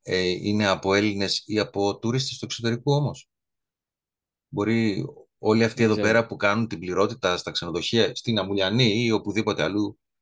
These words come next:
Speaker 1: να είναι όλοι τουρίστες. Εγώ
Speaker 2: Μπορεί
Speaker 1: πήγα
Speaker 2: να
Speaker 1: μέχρι τη Χαλκιδική αυτό το Σαββατοκύριακο και στο δρόμο όλες οι,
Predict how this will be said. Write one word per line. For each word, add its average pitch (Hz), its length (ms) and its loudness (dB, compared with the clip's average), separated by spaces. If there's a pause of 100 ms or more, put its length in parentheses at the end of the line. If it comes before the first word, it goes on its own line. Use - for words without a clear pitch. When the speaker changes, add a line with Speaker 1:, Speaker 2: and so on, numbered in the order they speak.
(340)
Speaker 1:
να 127 160 0
είναι 143 140 2
όλοι 147 160 2
τουρίστες. 147 580 -4 (380)
Εγώ 110 480 6
Speaker 2:
Μπορεί 104 220 2
Speaker 1:
πήγα 135 120 8
Speaker 2:
να 120 60 2
Speaker 1:
μέχρι 139 220 4
τη 131 80 0
Χαλκιδική 107 800 0 (300)
αυτό - 220 -12
το 98 60 -8
Σαββατοκύριακο 98 840 -8 (280)
και - 340 0 (260)
στο - 260 -4
δρόμο 113 680 2
όλες 175 640 2
οι, 95 760 -6